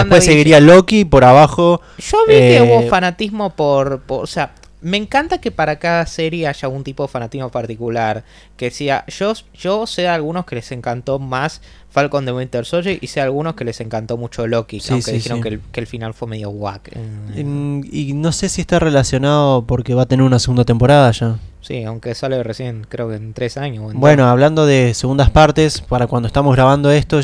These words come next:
Speaker 2: eh, los actores que hacen, bueno, Zachary Levi,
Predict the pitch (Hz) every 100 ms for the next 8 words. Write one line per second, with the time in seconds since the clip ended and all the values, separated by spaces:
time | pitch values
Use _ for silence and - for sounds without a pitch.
0 | 135 123 117 113 110 113 107 117 110 131
1 | 127 117 123 120 - 120 117 123 120 135
2 | 139 135 131 147 151 147 151